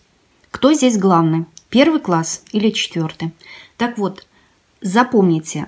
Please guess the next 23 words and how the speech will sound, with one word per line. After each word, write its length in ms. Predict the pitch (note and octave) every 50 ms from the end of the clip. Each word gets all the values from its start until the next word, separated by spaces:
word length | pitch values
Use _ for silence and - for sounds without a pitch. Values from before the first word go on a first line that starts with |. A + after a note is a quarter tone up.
| - -
главный 920 | G#3 F#3 F3+ G#3+ G#3 G#3+ A#3+ C4+ D4 D4 C#4+ D4+ D4 D4 D4+ D4+ D4+ _
всегда 680 | - - - - F#3 F3 F3+ F3+ F#3 F#3 G3+ G#3+ G#3 G#3+ - _
первый 340 | - F3+ F#3 F3+ F3+ F#3 F#3
класс. 500 | F#3+ - E3+ D#3+ D3+ D#3 - - - _ _ _ _ _ _ _ - - - - - - -
Если 320 | G#3 G#3+ B3 A#3+ - A#3 A#3
у 40 | G#3+
вас 220 | G3+ G3+ G3 G3
есть 160 | F#3+ F#3+ -
коферменты 640 | - F#3 F#3+ - F#3+ F#3+ G3 F#3+ F3 F3 E3+ - E3+
над, 340 | E3+ F#3 G3+ G#3+ A3+ G#3+ -
фад, 360 | - - G3 G3 G#3+ G3+ -
над 260 | F3+ E3 E3+ E3+ F3
Ф, 340 | G3 G3+ A3 A3+ - - - _
и 160 | - A3 G3
появляется 640 | G3 G3 G#3 G3+ G#3 G#3 G#3 G3+ F#3+ F#3 - - F#3
двойная 480 | F3 F3+ F#3+ F#3+ F#3 F#3 F3+ F3 F3 F3
связь, 500 | - - F#3+ G3 G3+ A3+ B3 A#3+ - - - - - - _
смело 380 | - - - G#3 G3+ G3+ G#3
пишите 460 | G3+ G#3 G#3+ - - G3+ G3 - F#3+
первый 340 | G3 - F3 F3+ E3+ F3 F3+
класс, 460 | F3 - E3 E3 E3 E3 - - - _ _ _ _ _
потому 280 | _ - F3 F3 F3 F3
что 400 | E3+ - - - E3 E3 E3